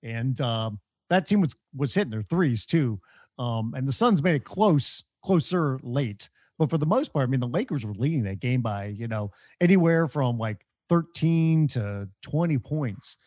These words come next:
throughout. They, they just raced out ahead and just wouldn't let the Suns get back into it as close.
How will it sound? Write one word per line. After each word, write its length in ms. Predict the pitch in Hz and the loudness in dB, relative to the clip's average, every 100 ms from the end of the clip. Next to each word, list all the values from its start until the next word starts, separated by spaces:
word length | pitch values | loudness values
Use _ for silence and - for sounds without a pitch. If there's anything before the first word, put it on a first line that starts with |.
| _ _ | _ _
throughout. 540 | - 117 139 123 98 135 | -8 -4 -2 -2 -4 -2
They, 220 | 143 147 | 0 0
they 180 | 135 165 | 0 0
just 180 | 135 98 | -2 -2
raced 320 | 123 147 - | 0 0 0
out 180 | 151 139 | 0 0
ahead 340 | 110 127 139 - | 0 0 -2 -4
and 180 | 107 107 | -8 -6
just 240 | 110 101 _ _ _ _ 127 | -8 -8 _ _ _ _ -2
wouldn't 280 | 139 147 | 0 0
let 200 | 131 131 | 0 -2
the 40 | - | -6
Suns 360 | - 151 135 | 0 2 2
get 200 | - 139 | 0 -4
back 280 | - 120 - | -2 -6 -2
into 340 | 139 139 120 104 | 0 0 -2 -6
it 140 | 107 - 139 | -8 -8 -8
as 100 | 120 | -4
close. 320 | 135 131 | 0 0